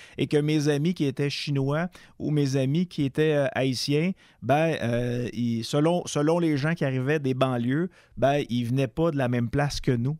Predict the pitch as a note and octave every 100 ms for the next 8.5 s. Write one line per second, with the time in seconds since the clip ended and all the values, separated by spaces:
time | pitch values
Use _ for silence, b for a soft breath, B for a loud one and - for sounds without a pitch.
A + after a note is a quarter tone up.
0 | _ - A2+ A2 A#2 A#2 - A2 A#2+ A#2
1 | - A#2+ A#2 A2 B2 C3 C3+ D#3 F3 D4
2 | - A2+ G#2+ A2+ A2+ D3 D3+ C3+ B2+ C3+
3 | C#3+ D3 E3+ G#3+ B2+ B2 C#3+ E3 - C3+
4 | C3 C#3+ C3 - A3 D3+ - E3+ C3+ A2+
5 | B B - G#2+ - - E2+ A#2+ D3 D#3+
6 | C#3+ - C3 B2 B3 C#3+ C#3+ C#3+ C#3+ A#3
7 | - C3+ - A#3 C#4 - C#3+ B2 D3+ E3
8 | D#3 - B2 D#3